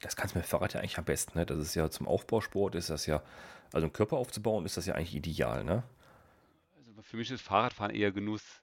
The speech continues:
Speaker 2: also
Speaker 1: Mhm.
Speaker 2: Genuss und, äh, Kopf frei kriegen.
Speaker 1: Mhm.
Speaker 2: Und, äh, ich mache halt so Kettlebell- und Klappbell-Training. Das sind so Stahlkegel oder Kugel mit Griff,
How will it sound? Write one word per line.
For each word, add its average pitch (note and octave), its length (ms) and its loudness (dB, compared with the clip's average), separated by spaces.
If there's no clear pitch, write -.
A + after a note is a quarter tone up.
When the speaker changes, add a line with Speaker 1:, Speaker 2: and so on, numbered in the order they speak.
Speaker 2:
also F#2 180 -12
Speaker 1:
Mhm. - 40 -16
Speaker 2:
Genuss G2+ 600 0
und, G2+ 720 -8
äh, F#2 160 -10
Kopf - 240 -14
frei F2+ 260 -2
kriegen. F2 500 -12
Speaker 1:
Mhm. E2+ 240 0
Speaker 2:
Und, C3 300 -4
äh, F#2 220 -2
ich - 140 -20
mache F#2+ 140 0
halt G#2+ 100 8
so - 100 -14
Kettlebell- A2+ 540 2
und G2 380 -4
Klappbell-Training. A#2+ 880 0
Das G2 140 -4
sind G2+ 200 -10
so F#2+ 180 -12
Stahlkegel A2 960 4
oder F#2+ 280 -2
Kugel A#2 460 0
mit G2 180 0
Griff, - 400 -12